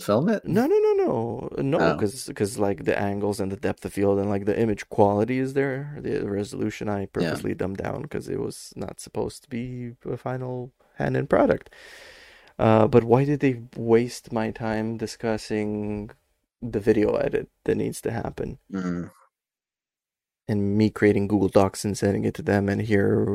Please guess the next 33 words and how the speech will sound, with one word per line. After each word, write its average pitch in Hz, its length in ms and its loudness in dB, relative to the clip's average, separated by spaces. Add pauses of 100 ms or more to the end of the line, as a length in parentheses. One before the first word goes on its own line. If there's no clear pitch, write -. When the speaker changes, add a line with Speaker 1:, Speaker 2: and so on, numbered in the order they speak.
(140)
Speaker 2:
write 101 260 4
down 104 260 2
which 101 240 0
clip 101 220 4
and 98 160 0
what 101 180 2
time 101 480 0 (320)
specifically - 600 2
you 95 100 6
wanted 98 240 6
me 101 140 2
to 104 120 -2
use, 101 380 -2
'cause 107 180 -4
we 104 120 0
did 95 200 -2
multiple 101 360 2
takes - 260 2
of 80 100 -4
everything. - 500 -2 (2250)
So, - 360 -6
anyway, 131 380 6
that, 190 240 2
that, - 160 2
that 160 100 6
was 135 140 0
just - 160 -8 (320)
weird. 107 420 2
And 107 300 0 (260)
it, 117 220 2
it 123 80 4
was 120 260 0
like, 117 360 0